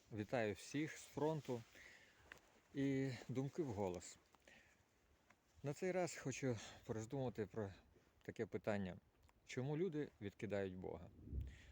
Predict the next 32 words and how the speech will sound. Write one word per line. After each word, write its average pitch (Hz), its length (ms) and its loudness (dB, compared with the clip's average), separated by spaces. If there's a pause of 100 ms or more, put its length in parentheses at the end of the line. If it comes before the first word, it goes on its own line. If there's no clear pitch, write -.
(120)
Не 156 100 4
раз, 196 240 2
коли 117 280 0
я 101 320 4 (1160)
свідчу - 420 -2
людям 104 320 0
про 98 140 -4
Ісуса 101 300 -8
Христа, 156 480 -2 (1300)
е, 107 340 0 (320)
щось 107 280 -6
говорю 104 400 -2
про 107 140 2
Бога, 123 300 0
про 101 180 -2
Біблію, 131 480 0 (760)
мені 165 260 2
говорить 151 520 2
дехто, 113 520 0
що 95 480 0 (340)
він 147 240 0
не 117 100 2
вірить 95 300 2
в 87 40 -6
Бога, 87 340 -4 (160)
що - 180 -8
він 147 120 -2
не 120 60 0
бачить 95 460 -2 (140)
ніяких 90 340 -6
доказів, 101 580 -2
що - 380 -8